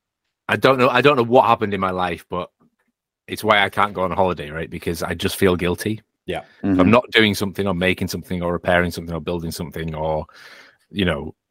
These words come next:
Speaker 1: I, I, I, my, my brain or my body just won't let me do it. So I can't just go and fuck it off. I ca-, I can't go, I, I, I, you know, even if I wanted to, I just wouldn't be able
Speaker 3: Mm-hmm.
Speaker 1: to. I'd be like,
Speaker 3: Mm-hmm.
Speaker 1: "Oh shit, while I'm here, let's pick this up." Or,
Speaker 2: Yeah.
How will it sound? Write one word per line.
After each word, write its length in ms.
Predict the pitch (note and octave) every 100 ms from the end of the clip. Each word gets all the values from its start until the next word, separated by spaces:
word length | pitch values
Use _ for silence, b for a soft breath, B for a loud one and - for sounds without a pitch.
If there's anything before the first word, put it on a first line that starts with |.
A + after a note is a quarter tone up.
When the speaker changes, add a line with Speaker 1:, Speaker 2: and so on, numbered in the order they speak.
| _ _ _ _ _ _ _ -
Speaker 1:
I, 100 | - - -
I, 120 | F2 D2 -
I, 120 | F2 D2+ -
my, 220 | F#2+ F#2+ -
my 140 | F#2 F2
brain 440 | E2 G2 G2 G2
or 60 | F#2
my 80 | E2+
body 260 | F#2 E2+
just 160 | D#2 -
won't 180 | F2 D#2+
let 140 | D#2+
me 80 | D#2
do 140 | D2+
it. 160 | D2 C#2 _ _ _ _ _ _ _
So 140 | - F2
I 80 |
can't 300 | E2+ G#2+ F#2+
just 140 | F2 D#2
go 140 | F2
and 120 | D#2+
fuck 280 | D#2 F2+ -
it 80 | D#2
off. 280 | D2 D2+ -
I 40 |
ca-, 140 | E2 C2+
I 40 |
can't 300 | - F#2 F2+ E2+
go, 80 |
I, 100 | D#2+ - F#2 F#2+ -
I, 80 | F#2
I, 80 | E2 _ _ _
you 100 | G2+
know, 80 | F2+
even 220 | G#2+ A2
if 40 | G2+
I 20 |
wanted 340 | F#2 G2 F2
to, 240 | - - - _ _
I 100 | E2+
just 160 | D#2
wouldn't 200 | F2 F2
be 80 | D#2+
able 140 | F#2 D#2
Speaker 3:
Mm-hmm. 140 | D#2
Speaker 1:
to. 60 | C#2+ -
I'd 80 |
be 100 | D#2+
like, 200 | E2 D#2 E2+
Speaker 3:
Mm-hmm. 120 | F2+
Speaker 1:
"Oh 100 | F2+
shit, 240 | - E2 - B B B
while 220 | G#2+ G2
I'm 100 | F2+
here, 320 | F#2+ F2+ F2+ - b b b b _
let's 260 | F#2 - -
pick 220 | A2 -
this 220 | G#2+ -
up." 160 | E2+ -
Or, 340 | D#2+ D#2+ D#2+ D#2+
Speaker 2:
Yeah. 180 | A2